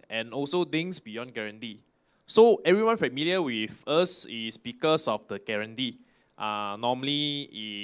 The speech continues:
is lent out by bank. Bank is giving out thirty percent guarantee. The re-, rest seventy percent is guaranteed by C G C.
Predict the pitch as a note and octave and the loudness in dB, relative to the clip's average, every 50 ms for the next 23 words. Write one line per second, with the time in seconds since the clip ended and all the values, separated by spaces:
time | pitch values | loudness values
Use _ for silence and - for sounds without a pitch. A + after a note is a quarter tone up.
0 | G#2 G2+ G2+ G2+ G2 G2+ - - - - - - - C3 B2 C3+ C#3+ C#3+ C#3 B2+ | -10 -10 -10 -10 -10 -10 -8 -8 -8 -8 -8 -10 -8 -6 -6 -4 -4 -6 -6 -8
1 | A#2+ A2 G#2 G#2+ G#2 G#2+ A#2+ D3 F3 G#3 A3+ G#3+ - _ _ _ _ _ _ - | -8 -10 -10 -10 -8 -6 -6 -6 -6 -8 -12 -20 -20 _ _ _ _ _ _ -6
2 | A#2+ C#3 D#3+ E3+ D#3 A#2+ G#2+ - - - A#2+ A#2+ C3+ C#3 C#3 C#3 - - - A#2 | -2 -2 -2 -2 -4 -6 -8 -8 -8 -8 -6 -4 -4 -4 -4 -4 -6 -8 -10 -8
3 | A#2+ G2+ G2 - A2+ G#2+ G#2+ G#2+ G#2 G#2 G#2 A2+ B2+ C3 C#3+ _ - G#2 G#2 G2+ | -10 -12 -10 -8 -10 -8 -8 -8 -10 -10 -12 -14 -16 -16 -16 _ -14 -12 -10 -10
4 | G2 G2 G2 G2 F#2+ G#2+ - - _ - C3+ C#3+ D3 - - B2+ A#2 A#2 B2+ C#3 | -10 -10 -12 -12 -14 -16 -20 -20 _ 0 0 0 2 0 -2 -4 -4 -4 -6 -8
5 | - - - B2+ B2 B2 A2+ G2+ - - A2 G#2 G#2 G#2 G#2+ A2+ A#2 G2 F2 F2+ | -10 -8 -8 -8 -8 -8 -10 -12 -12 -10 -10 -10 -10 -10 -12 -12 -10 -10 -12 -12
6 | - G2+ G2 F#2+ F#2+ | -12 -14 -12 -10 -10